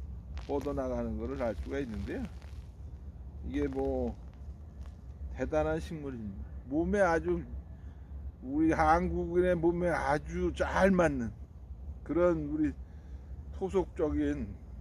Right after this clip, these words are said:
토종 뭐이기 때문에 이런 나물 근체료,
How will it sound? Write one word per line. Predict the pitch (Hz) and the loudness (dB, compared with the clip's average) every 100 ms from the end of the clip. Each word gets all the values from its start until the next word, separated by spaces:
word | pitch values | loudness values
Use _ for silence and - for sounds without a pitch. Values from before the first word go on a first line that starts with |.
| - - - - - | -12 -12 -10 -12 -10
토종 | - 196 180 143 143 135 - - - - - - - - - 107 | -6 -2 2 2 0 -4 -8 -10 -10 -10 -10 -10 -10 -12 -12 -4
뭐이기 | 127 151 160 151 147 | 4 8 8 4 -2
때문에 | 131 143 120 120 156 147 104 - - - 123 | -2 0 0 0 -2 -2 -4 -6 -10 -10 -4
이런 | 139 151 147 127 - - - - - - - | 0 2 0 -2 -10 -14 -14 -12 -10 -10 -10
나물 | 117 127 143 151 151 131 - - - | -2 2 2 2 -2 -2 -4 -14 -6
근체료, | - 139 - 143 139 104 | -4 -4 0 2 2 0